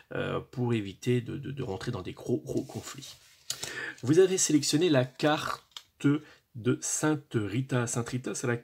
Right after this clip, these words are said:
c'est la carte, euh, enfin, Sainte Rita, pardon, c'est la sainte des causes désespérées. Une sainte que j'aime beaucoup, vous pouvez retrouver sur ma boutique arbre de bien-être point F R,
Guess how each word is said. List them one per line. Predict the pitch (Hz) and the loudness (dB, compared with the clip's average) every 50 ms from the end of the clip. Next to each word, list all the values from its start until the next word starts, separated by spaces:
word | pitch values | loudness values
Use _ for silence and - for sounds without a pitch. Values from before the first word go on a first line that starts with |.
| _ | _
c'est | - - - - 127 | -14 -8 -2 -2 0
la | 120 117 | 0 0
carte, | 117 - 160 175 147 - - - - | 0 0 -2 -2 -2 -6 -10 -4 -2
euh, | 113 107 104 101 98 90 127 135 135 - | 0 0 0 0 -2 -6 -8 -10 -10 -12
enfin, | - 123 123 | -12 -10 -6
Sainte | - - 117 127 - | -4 -4 -4 -4 -4
Rita, | - - 127 - 170 165 | -6 -6 -2 -2 0 2
pardon, | 147 131 127 139 | 4 4 4 4
c'est | 135 - - - | 2 0 -2 -4
la | 131 - | -2 0
sainte | - - 175 175 190 180 - - - - - - - - - - | 2 6 6 6 6 4 -2 -8 -10 -10 -8 -8 -8 -10 -8 -6
des | 101 101 101 104 - | -4 -2 -2 -2 -2
causes | - 226 226 220 156 127 | 0 0 0 2 2 2
désespérées. | 113 185 208 185 208 - - - - 156 143 127 107 95 - _ _ _ _ _ _ _ _ - - - - | 2 2 4 2 2 -2 0 2 4 4 6 4 2 -2 -4 _ _ _ _ _ _ _ _ -16 -14 -10 -4
Une | - 110 98 | -2 -2 0
sainte | - - 147 151 131 | 0 2 0 0 0
que | - 120 | 0 0
j'aime | 107 110 107 104 | 0 0 0 0
beaucoup, | 104 113 117 - - 214 | -2 -2 -2 -4 -6 -6
vous | 202 180 | -6 -6
pouvez | 139 - 131 127 127 | -6 -4 -2 0 0
retrouver | 117 117 - - 117 117 | 0 0 -2 -2 -2 -2
sur | 120 - 110 | -2 -2 -4
ma | 107 107 | -4 -4
boutique | 107 104 - - - - | -4 -6 -6 -6 -4 -2
arbre | 117 107 107 107 | -2 -2 -2 -2
de | 104 | -2
bien-être | 104 107 107 107 110 - | -2 -2 -2 -4 -4 -6
point | - - 98 95 | -8 -8 -6 -6
F | - - - 156 | -8 -4 0 2
R, | 165 175 170 | 2 2 2